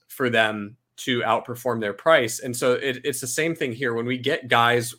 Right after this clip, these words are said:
like Lawrence, where the market was so certain he was a, you know, sixth round pick for a long time over the summer, and then all of a sudden we get him at the nine ten turn, it's like, well, the pendulum might have swung a little too far. I think this is probably close to efficient.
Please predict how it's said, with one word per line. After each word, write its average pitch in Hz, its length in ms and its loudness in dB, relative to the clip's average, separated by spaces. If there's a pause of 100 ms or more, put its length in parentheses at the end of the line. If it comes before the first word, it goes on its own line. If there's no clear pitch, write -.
(160)
like 120 300 0
Lawrence, 104 580 -6 (320)
where 127 280 8
the 120 120 4
market 135 320 4
was 123 180 -2
so 131 140 4
certain 117 400 -2
he 113 160 -8
was 107 220 -2
a, 101 400 -2
you 117 160 -4
know, 98 160 -6 (520)
sixth - 420 0
round 113 300 4
pick 113 380 0 (140)
for 117 240 -2
a 110 80 0
long 107 300 0
time 107 280 -2
over 107 180 -4
the 101 120 -6
summer, 117 480 0 (340)
and 131 160 2
then 131 80 4
all 123 140 6
of 120 80 4
a 120 40 0
sudden 120 260 0
we 117 100 -2
get 120 160 0
him 113 180 2
at 110 180 -4
the 117 60 -4
nine 110 300 0
ten 101 320 -4
turn, 123 600 2 (360)
it's - 80 -8
like, 123 260 4
well, 139 380 2
the 135 100 -2
pendulum 165 580 0
might 143 340 2
have 123 120 0
swung 120 340 -2
a 113 40 -2
little 110 260 -2
too 110 240 -8
far. 87 300 -6
I 180 100 6
think 202 200 0
this 156 160 -2
is 147 100 -8
probably 127 260 4
close 123 320 0
to 104 120 -4
efficient. 123 600 0